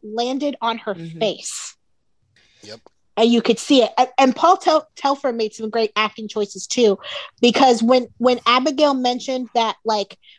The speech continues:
Speaker 1: when she said, "And Gwen made sure Sarah stayed that way," in reference to her mental state, you literally saw him, like,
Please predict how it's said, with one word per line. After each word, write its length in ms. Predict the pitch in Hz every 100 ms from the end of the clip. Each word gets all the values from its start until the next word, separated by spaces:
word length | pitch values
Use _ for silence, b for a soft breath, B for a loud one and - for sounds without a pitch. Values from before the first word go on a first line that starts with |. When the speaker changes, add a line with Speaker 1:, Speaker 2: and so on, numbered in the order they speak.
| -
Speaker 1:
when 160 | 233
she 300 | 226 - 381
said, 380 | 359 302 269 254 -
"And 180 | 233 214
Gwen 380 | 220 240 269
made 180 | 254 226
sure 300 | - 247 240
Sarah 380 | 233 240 214 185
stayed 380 | - 226 226 233
that 200 | 262 269
way," 280 | 285 294 294
in 140 | 226 220
reference 380 | 214 226 214 -
to 100 | 214
her 120 | 220
mental 340 | 208 208 254
state, 320 | - 294 320 - b b -
you 180 | 277
literally 580 | 262 254 262 285 294 294
saw 420 | 294 - 262 269 269
him, 240 | 311 294
like, 220 | 269 -